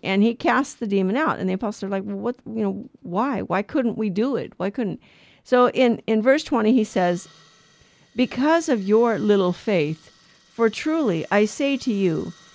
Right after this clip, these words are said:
if you have faith, uh, as of a grain of mustard seed, you will say to this mountain, 'Move from here to there,' and it will move, and nothing will be impossible to you."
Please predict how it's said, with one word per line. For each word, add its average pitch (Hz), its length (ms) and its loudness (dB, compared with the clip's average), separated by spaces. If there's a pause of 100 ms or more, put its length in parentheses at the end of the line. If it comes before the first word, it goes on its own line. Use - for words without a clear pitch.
(140)
if 196 160 -4
you 302 180 2
have 285 260 0
faith, 247 440 0 (1000)
uh, 202 160 2
as 214 300 2 (120)
of 185 160 -2
a 196 80 0
grain 220 420 0
of 233 160 0
mustard 208 480 -2
seed, 156 380 -8 (400)
you 247 280 4
will 269 220 2
say 262 380 0
to 277 100 -6
this 247 240 -4
mountain, 202 600 -2 (340)
'Move 320 320 4
from 262 260 2
here 262 320 2
to 269 140 -2
there,' 202 440 2 (520)
and 226 160 4
it 226 100 0
will 247 160 6
move, 247 760 0
and 220 200 4
nothing 254 340 2
will 208 80 2
be 202 140 0
impossible 285 640 -2
to 202 100 -6
you." 165 240 -4